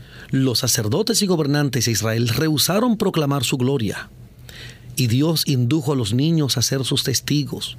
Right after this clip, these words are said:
Si las voces de los niños hubiesen sido acalladas, las mismas columnas del templo habrían pregonado las alabanzas del Salvador. Los fariseos estaban enteramente perplejos y desconcertados.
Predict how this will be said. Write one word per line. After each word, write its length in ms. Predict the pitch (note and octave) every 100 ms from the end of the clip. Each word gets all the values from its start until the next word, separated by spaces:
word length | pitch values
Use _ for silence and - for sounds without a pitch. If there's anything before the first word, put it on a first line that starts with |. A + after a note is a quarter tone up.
| - - - - -
Si 160 | - C#3+
las 180 | A#2+ G2+
voces 300 | C#3+ D3+ C#3
de 80 | D3
los 120 | A2
niños 380 | D3 D#3+ D3 B2
hubiesen 300 | C#3 - B2+
sido 240 | D3+ C#3
acalladas, 580 | B2 A2+ B2+ C3+ B2 - - - - -
las 220 | A2+ B2
mismas 400 | D#3 C3+ D3+ A2+
columnas 580 | D3+ C#3+ D#3+ D3 C3+ C#3
del 160 | B2
templo 440 | D#3 C#3+ C3 A#2+ - - - - -
habrían 400 | A#2 A2+ C#3+ B2+
pregonado 580 | D#3 C#3 B2+ C3 B2+ A#2
las 180 | G#2
alabanzas 560 | A#2+ G#2+ A#2 A#2 G#2 G#2
del 140 | A2+
Salvador. 520 | G2+ - F#2+ F#2 F#2+ - - - - - - - - - - -
Los 240 | C3 B2+ A#2+
fariseos 480 | C3+ B2 E3+ D#3 C#3+
estaban 360 | C3+ D3 D3+
enteramente 680 | D3 A#2+ - D3+ D#3+ D3+ C3+
perplejos 760 | B2 A2+ C3 E3 - D3+ - - -
y 100 | C3
desconcertados. 1120 | B2 - A#2+ A2 A#2 A2 B2+ A#2+ - - -